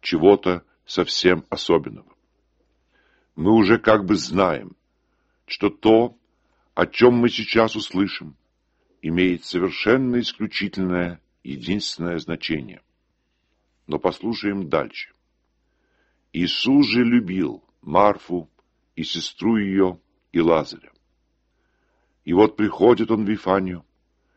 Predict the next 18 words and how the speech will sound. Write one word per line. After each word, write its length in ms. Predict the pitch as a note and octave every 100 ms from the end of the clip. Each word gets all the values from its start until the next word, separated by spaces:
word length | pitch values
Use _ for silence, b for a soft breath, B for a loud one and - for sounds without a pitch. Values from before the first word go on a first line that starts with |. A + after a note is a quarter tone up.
| _ _ _
и 80 | D#2+
уже 240 | G#2 G2
знает, 600 | G2 D#2 A2 A2+ G#2+ - _ _ _ _ _
что 240 | - - G2
Лазарь 520 | F2+ A2+ A#2+ A2 - -
умер, 420 | G#2 F#2 - _ _ _ _ _ _ _ _ _ _
и 120 | D#2
четыре 480 | - - G#2+ A#2+ A#2
дня 280 | E2 F#2+ G2+
прошло, 600 | E2 F2+ - C#2+ C2 - _ _ _ _ _
как 220 | E2 -
похоронили 600 | E2 - D#2 D#2 D2 C#2
его. 340 | A#1+ A1+ G1+ - _ _ _ _ _ _ _ _ _ _ _
Марфа, 480 | C2 D#2 G#2 A2+ -
продолжает 640 | G#2 G2 G2+ F2+ G2 F#2+ F#2
Евангелие, 600 | D#2+ F2+ F2+ D#2 D#2 - _ _ _ _ _ _
услышавши, 760 | - F#2+ - A#2+ B2+ A#2+ - A2+
что 180 | -